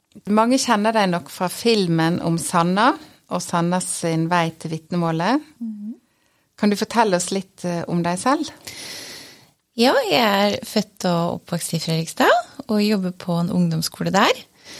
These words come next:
Speaker 2: Eh, akkurat nå så har jeg et års permisjon, for jeg studerer, eh, psykologisk helsefag. Eh, tar bachelorgrad i det. Eh, og så jobber jeg litt ved siden av med dette her da, at jeg veileder litt rundt på skoler,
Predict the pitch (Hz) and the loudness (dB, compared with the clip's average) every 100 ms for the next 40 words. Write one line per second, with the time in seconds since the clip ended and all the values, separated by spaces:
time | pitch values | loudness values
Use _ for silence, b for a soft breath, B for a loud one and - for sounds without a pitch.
0 | B B _ 196 190 196 240 - 262 240 | B B _ -2 0 2 0 2 2 2
1 | 285 339 247 208 214 185 175 - 190 190 | 2 2 4 4 2 -2 -2 0 0 0
2 | - 330 605 - - - 226 208 202 196 | 2 2 0 -6 -20 -2 2 4 2 2
3 | - 190 180 170 170 175 175 180 180 175 | -2 0 2 2 2 2 2 0 2 0
4 | 175 - - - 202 175 175 - 233 196 | 0 -4 -8 -2 2 2 0 0 0 0
5 | - - 220 339 - - _ _ _ - | -2 0 2 2 -2 -14 _ _ _ -6
6 | 104 98 196 98 196 196 196 - 202 190 | 0 2 2 2 2 0 -2 -2 0 2
7 | - - 190 185 185 196 285 640 B B | 0 -2 -2 -2 -2 2 2 0 B B
8 | B B B B B B - 226 214 214 | B B B B B B -2 0 2 2
9 | 233 240 311 311 311 196 185 190 190 - | 0 0 0 2 2 2 4 4 2 0
10 | 175 185 220 190 160 170 202 220 196 185 | -4 -2 0 0 0 2 4 4 2 2
11 | 190 196 - 196 214 370 311 - 196 202 | 2 0 -4 -2 0 2 0 0 0 2
12 | 202 165 165 175 175 165 175 - 170 165 | 2 0 -2 -2 -2 -2 -4 -4 -4 -4
13 | - 196 - 349 175 160 | -4 -2 2 2 2 2